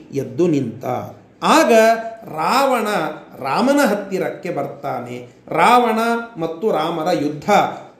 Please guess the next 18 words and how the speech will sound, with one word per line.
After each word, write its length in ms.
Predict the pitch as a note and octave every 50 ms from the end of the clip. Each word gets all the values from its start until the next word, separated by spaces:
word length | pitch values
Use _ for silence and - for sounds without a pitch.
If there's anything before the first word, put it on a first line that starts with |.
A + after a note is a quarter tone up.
| _ -
ತೊಂಬತ್ಮೂರನೆಯ 1120 | D#3+ E3 F#3 F#3+ G#3 G3+ G3+ G3+ - F#3+ E3+ D#3 D#3+ F#3+ A3 A#3 A#3+ A#3+ B3+ C4 C4 B3+
ಶ್ಲೋಕದಿಂದ 680 | - - - - F#3 F3+ E3 - E3 D#3 D#3 D#3 D#3 D#3+
ಪ್ರಾರಂಭ 500 | D#3+ - - C#3+ C#3+ D#3+ G3 G#3+ - F3+
ಆಗ್ತದೆ. 760 | E3+ D3 - - - - C3 B2+ C3+ B2+ B2 B2 - - - - -
ಅದರ 200 | D#3+ F3 A3+ C#4 C#4 B3+
ವೈಭವ 440 | G#3+ G3+ A3+ G3 F3+ A3+ A3 A3
ಏನು, 540 | G3+ E3+ D#3 D3+ D3+ D#3+ F3+ F3+ F3+ E3+ - C#3+
ಅದನ್ನ 260 | C3+ C#3 C#3 C#3+ D3
ನಾಳೆ 380 | C#3+ C3 C3 B2+ B2 A#2+ A#2+
ದಿನ 160 | D3 G3+ G3 E3+ D3 C#3 C3+ C3+ - - - -
ಮತ್ತೆ 220 | - - - - C3
ಮುಂದುವರಿಸೋಣ. 720 | B2+ A#2+ C#3 D3+ D#3+ D#3 D3 C#3 C#3+ D3 C#3+ C3+ C#3 D3 E3+ F3+ F3+ - - - - _ _ -
ಶ್ರೀ 200 | - D#3 F#3 G3
ಕೃಷ್ಣಾರ್ಪಣಮಸ್ತು. 1500 | F#3+ - - - - - E3 E3+ F3+ F3+ F3 - - - D#3+ D#3 C#3 C3+ B2+ - - - - D#3+ D#3+ D#3+ - - - - - -
ಹರಯೇ 320 | C#3+ E3+ F#3+ F#3 E3 D#3
ನಮಃ. 580 | C#3+ C3+ C3+ C3 C3 C#3 E3 E3+ E3+ - - - - - _ _
ಇವತ್ತು, 720 | D3+ D3 D#3+ D#3 - - G3 F#3+ D#3+ C#3+ C3+ A#2+ - - - - - _ _ _ _ _ _ _ _ _ _ _ _ _ _ _ _ _ _ _ _ _ _ _ _ - - - - - _ - _ _ _ _ _ _ _ - - - - - - - - - _ - - - D3
ಆ, 80 | C3+